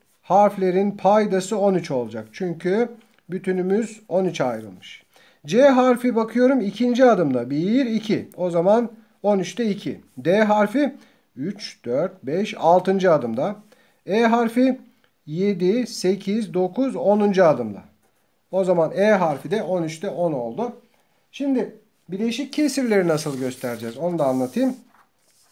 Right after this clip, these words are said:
Biliyorsunuz bileşik kesirlerde pay büyük, payda küçük oluyordu. Şöyle yapacağız. İlk önce sıfırı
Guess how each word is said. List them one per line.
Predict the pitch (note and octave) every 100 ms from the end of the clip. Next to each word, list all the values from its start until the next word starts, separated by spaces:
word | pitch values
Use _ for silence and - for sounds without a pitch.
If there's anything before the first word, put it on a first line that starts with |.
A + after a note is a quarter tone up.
| _
Biliyorsunuz | D3+ F#3 B3 A3+ G#3+ F3
bileşik | G3 G#3 G#3+
kesirlerde | - G#3 F#3+ F3 D3+ B2+ A#2+
pay | - F#3 G3 F3
büyük, | D#3 B3+ C4
payda | F3 F3 F#3 A3+
küçük | G3+ - D3+
oluyordu. | A#2 G#2 - - _ _ _ _
Şöyle | - D4 D#4+
yapacağız. | A#3 D#3+ A#2 A2 D#3
İlk | C4 A#3+
önce | A3 F#3+
sıfırı | F#3 A#3 G#3+ E3+ A#2